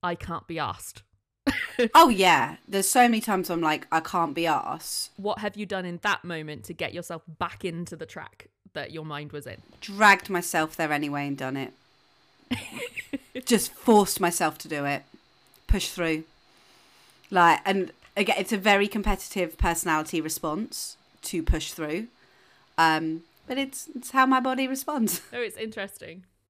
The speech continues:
Speaker 2: Also, this too shall pass.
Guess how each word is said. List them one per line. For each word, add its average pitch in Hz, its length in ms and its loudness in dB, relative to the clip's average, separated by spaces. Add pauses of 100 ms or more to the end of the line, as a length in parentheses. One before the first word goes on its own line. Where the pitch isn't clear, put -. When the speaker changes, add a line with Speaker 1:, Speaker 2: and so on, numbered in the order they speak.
Speaker 2:
Also, 196 680 2
this 208 460 -2
too 175 360 0
shall 160 320 0
pass. - 800 0